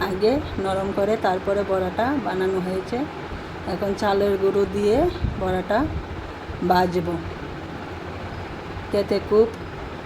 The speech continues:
ভালো লাগে, আমার তো খুব ভালো লাগে, অনেকেরই ভালো লাগে খেতে, তাই আজকে শুটকির বড়াটা বানালাম। বেসন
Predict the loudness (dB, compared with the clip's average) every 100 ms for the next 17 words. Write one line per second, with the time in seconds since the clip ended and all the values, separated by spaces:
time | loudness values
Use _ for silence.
0 | -10 -8 -8 -8 -8 -2 2 4 4 4
1 | 2 -2 -4 -6 -6 -8 -8 -8 -10 -10
2 | -4 -2 0 0 -2 -2 0 0 2 2
3 | 2 2 0 -2 -4 -6 -8 -8 -8 -4
4 | 0 0 2 2 4 6 6 4 4 2
5 | 0 -2 -8 -10 -10 -10 -10 -10 -10 -8
6 | -4 -4 -2 -2 -4 -8 -10 -10 -10 -10
7 | -8 -8 -6 -2 0 0 0 -4 -4 -2
8 | -2 -2 -2 0 2 2 2 0 0 -4
9 | -6 -6 -6 -6 -8 -8 -8 -8 -8 -6
10 | 0 2 4 2 0 -2 -6 -8 -6 -6
11 | -6 -8 -10 -10 -10 -8 -8 -8 -8 -10
12 | -10 -10 -10 -10 -10 -8 -4 -2 0 -2